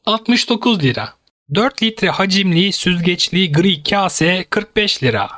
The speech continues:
Üç fonksiyonlu çelik duş başlıkları elli lira. Yirmi dört santim döküm kek kalıpları yüz doksan dokuz lira. Pembe renkte üçlü paketlerde bebek örgü ipleri kırk yedi doksan.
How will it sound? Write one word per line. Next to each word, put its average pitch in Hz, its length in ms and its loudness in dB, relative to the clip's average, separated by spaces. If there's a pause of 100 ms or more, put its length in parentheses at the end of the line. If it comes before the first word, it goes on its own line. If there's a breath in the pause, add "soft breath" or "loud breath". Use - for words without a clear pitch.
(540)
Üç 262 240 2
fonksiyonlu 156 800 2
çelik 156 340 -2
duş 175 220 2
başlıkları 160 760 2 (220)
elli 220 380 2
lira. 123 340 0 (340)
Yirmi 208 300 2
dört 240 160 2
santim 202 580 2
döküm 170 360 0
kek 233 260 -4
kalıpları 143 680 0 (160)
yüz 202 260 2
doksan 220 420 2
dokuz 220 320 2
lira. - 260 -2 (840)
Pembe 208 320 2
renkte 196 400 2
üçlü - 380 -2
paketlerde 143 920 0
bebek 131 380 -2
örgü 147 400 2
ipleri 151 600 0
kırk 220 260 -2
yedi 208 220 2
doksan. 131 420 -2